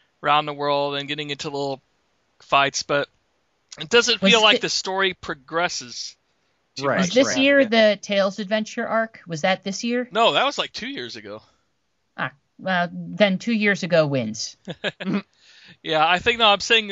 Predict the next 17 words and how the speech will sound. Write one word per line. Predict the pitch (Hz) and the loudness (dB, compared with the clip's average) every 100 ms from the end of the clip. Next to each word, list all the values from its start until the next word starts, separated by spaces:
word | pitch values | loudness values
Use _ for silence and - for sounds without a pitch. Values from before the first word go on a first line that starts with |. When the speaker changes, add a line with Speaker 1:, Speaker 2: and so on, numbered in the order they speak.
| 170 | -4
Speaker 1:
the, | 170 156 175 | -6 -4 -6
if, | 151 - - | -6 -8 -6
I | 190 | -4
think | 220 185 | -4 -4
this | 196 - | -8 -6
year's | 196 160 | -6 -6
the, | 151 147 135 139 | -6 -8 -8 -6
the | 143 139 | -6 -6
universe | 151 196 170 127 117 - | -6 -4 -2 -4 -4 -2
arcs | 127 123 - | -2 -2 -4
were | 123 | -8
better | 123 131 131 | -4 -4 -4
than | 127 127 | -6 -8
the | 123 | -8
main | 123 143 135 | -6 -6 -6
story | 131 - 113 107 110 | -8 -10 -8 -8 -6
arcs. | 107 110 - | -8 -8 -14